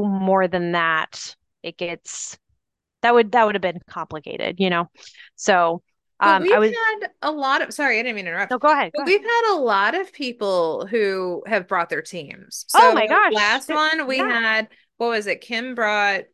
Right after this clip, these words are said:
Speaker 2: the, uh, was it four or five people with her?
Speaker 1: That
Speaker 2: Um,
Speaker 1: w-, that one salon, they shut their whole salon down. They
Speaker 2: Yeah,
Speaker 1: brought
Speaker 2: North Carolina.
Speaker 1: everybody.
Speaker 2: Yeah. Yep.
Speaker 1: Oh, I was like,
Speaker 2: So
Speaker 1: "Good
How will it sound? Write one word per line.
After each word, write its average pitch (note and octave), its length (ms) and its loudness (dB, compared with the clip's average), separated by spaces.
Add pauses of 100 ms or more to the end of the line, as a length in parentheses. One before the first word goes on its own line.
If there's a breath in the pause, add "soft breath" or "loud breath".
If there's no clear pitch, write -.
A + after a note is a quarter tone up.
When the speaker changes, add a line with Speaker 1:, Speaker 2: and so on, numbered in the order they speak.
(440)
Speaker 2:
the, F#3 280 -6
uh, F#3+ 40 -6
was F#3 180 -4
it F3+ 240 -6
four F#3 220 0
or A#3+ 120 -4
five D4 260 -2
people E4 380 -6
with D#4 220 -2
her? D#4 400 2 (420)
Speaker 1:
That G3+ 440 2
Speaker 2:
Um, F#3+ 80 -2
Speaker 1:
w-, F3+ 220 -16
that D4+ 260 0
one F4+ 480 -2 (100)
salon, D4 520 -4
they A#3+ 120 -6
shut A#3 380 -6
their C4+ 120 -4
whole C#4+ 200 -4
salon F#4 320 -4
down. F#3+ 220 -4
They A#3+ 80 -4
Speaker 2:
Yeah, A3+ 160 4
Speaker 1:
brought G#3 100 0
Speaker 2:
North A3+ 160 0
Carolina. A#3+ 320 2
Speaker 1:
everybody. A3 300 2
Speaker 2:
Yeah. C#4+ 160 -4 (340)
Yep. G#3+ 340 0
Speaker 1:
Oh, F4 200 -4 (200)
I E4 120 -10
was E4 200 -10
like, C4 100 -14
Speaker 2:
So B3+ 260 2
Speaker 1:
"Good - 80 -6